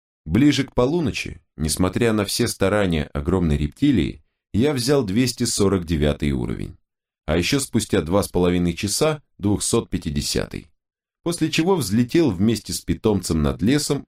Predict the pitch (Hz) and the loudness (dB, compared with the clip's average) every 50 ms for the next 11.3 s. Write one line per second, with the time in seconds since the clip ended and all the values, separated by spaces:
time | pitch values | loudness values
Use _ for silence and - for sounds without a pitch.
0 | _ _ - 151 151 - 127 98 78 73 87 123 147 143 139 139 135 131 - - | _ _ -4 -2 0 2 0 0 0 0 0 2 2 2 2 0 0 -2 -4 -2
1 | 76 73 73 73 73 - - - - 60 60 - - - - - - - - - | 0 2 2 2 2 0 -2 -4 -6 -4 -6 -6 -6 -8 -10 -10 -10 -12 -14 -18
2 | _ _ _ _ _ _ _ _ _ _ _ _ _ _ - 127 147 147 - 139 | _ _ _ _ _ _ _ _ _ _ _ _ _ _ -4 -2 -2 0 0 0
3 | 117 90 73 67 - - - - - - _ _ _ _ _ _ - - 90 87 | 0 0 -2 -4 -4 -6 -10 -10 -12 -18 _ _ _ _ _ _ -4 -4 -2 -2
4 | - - - 98 98 104 113 120 107 - - 87 - - - 78 78 73 - - | -2 0 2 4 4 4 4 2 2 0 -2 -4 -4 -4 -4 -4 -4 -2 0 0
5 | 120 123 107 90 - - - - 85 87 101 107 95 90 92 95 87 82 85 78 | 2 2 0 -2 -6 -10 -8 -4 -2 0 0 0 0 0 0 0 2 2 0 0
6 | 76 95 110 123 131 120 95 80 71 69 - _ _ _ _ _ - - 90 92 | 2 2 2 2 2 2 2 0 -2 -4 -6 _ _ _ _ _ -6 -4 -4 -4
7 | - - - 139 131 123 113 107 98 92 98 95 - - 120 131 120 - - - | -4 -2 0 0 0 2 2 0 0 0 -2 -4 -2 -2 -2 -2 -2 -2 -4 -2
8 | 113 107 101 - 101 104 131 165 160 127 82 - - _ _ _ _ _ _ _ | -2 -2 0 -2 -2 0 0 0 2 2 0 -2 -6 _ _ _ _ _ _ _
9 | _ _ _ - 127 131 135 135 143 175 185 165 - - 123 127 139 139 123 101 | _ _ _ -4 0 0 2 2 2 2 0 0 0 0 0 0 2 0 0 0
10 | 107 104 101 110 123 135 127 123 117 113 104 85 80 85 78 78 69 69 - - | 0 2 2 4 4 4 4 2 2 0 0 0 -2 -2 -2 -2 -2 -2 -4 -4
11 | - - - - - | -6 -6 -8 -8 -12